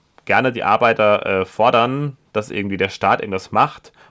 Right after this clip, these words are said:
um eben Konkurrenz aus dem Ausland, äh, zu verhindern. Also dass irgendwie Konkurrenzprodukte aus dem Ausland durch Zölle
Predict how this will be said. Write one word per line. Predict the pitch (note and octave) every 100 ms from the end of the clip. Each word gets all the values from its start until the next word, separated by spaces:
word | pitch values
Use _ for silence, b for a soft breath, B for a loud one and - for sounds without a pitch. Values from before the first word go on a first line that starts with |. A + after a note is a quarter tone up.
| b
um | - A2
eben | G#2 G2+
Konkurrenz | G2 G#2 F#2+ F2 F#2 B2+ D#3 D3 - -
aus | - A2 A2+
dem | G2+
Ausland, | - F#2 G#2+ - G2+ G2 G2 F#2 - - -
äh, | F#2+ F2+ F2+
zu | - G2
verhindern. | G2 G2+ G2+ F2+
Also | E2+ F#2
dass | F2+
irgendwie | F#2+ F#2+ F#2+
Konkurrenzprodukte | - G2 F#2 A2+ - G2+ G2+ F#2
aus | F2+
dem | -
Ausland | G2+ A2 G#2+
durch | E2+ -
Zölle | - A#2 C#3+